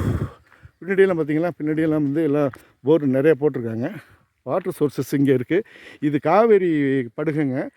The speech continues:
காவேரி ஆறுக்கு இங்கேயும் ஒரு around ஆறு, ஏழு கிலோமீட்டர், ஏழு to எட்டு கிலோமீட்டர்ல காவேரி ஆறுங்க உங்களுக்கு. இங்க பாருங்க, எல்லாம் மாட்டு தீவன புல்லு. இங்க பாருங்க, தீவன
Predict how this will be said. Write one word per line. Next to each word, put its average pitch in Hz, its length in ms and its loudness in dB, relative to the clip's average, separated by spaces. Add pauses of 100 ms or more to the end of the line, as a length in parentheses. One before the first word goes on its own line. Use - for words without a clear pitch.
(280)
காவேரி 196 380 4
ஆறுக்கு 170 300 0
இங்கேயும் 160 360 0
ஒரு 139 140 -2
around 151 380 -2
ஆறு, 143 480 0
ஏழு 170 240 4
கிலோமீட்டர், 170 440 -2
ஏழு 160 560 2
to 143 80 -4
எட்டு 143 200 -2
கிலோமீட்டர்ல 156 440 -4
காவேரி 139 320 -2
ஆறுங்க 123 280 -4
உங்களுக்கு. 113 400 -6 (440)
இங்க 131 120 -2
பாருங்க, 139 220 0
எல்லாம் 143 180 0
மாட்டு 147 260 -2
தீவன 151 260 0 (100)
புல்லு. 113 220 -2 (2000)
இங்க 135 160 -2
பாருங்க, 147 280 0
தீவன 156 220 0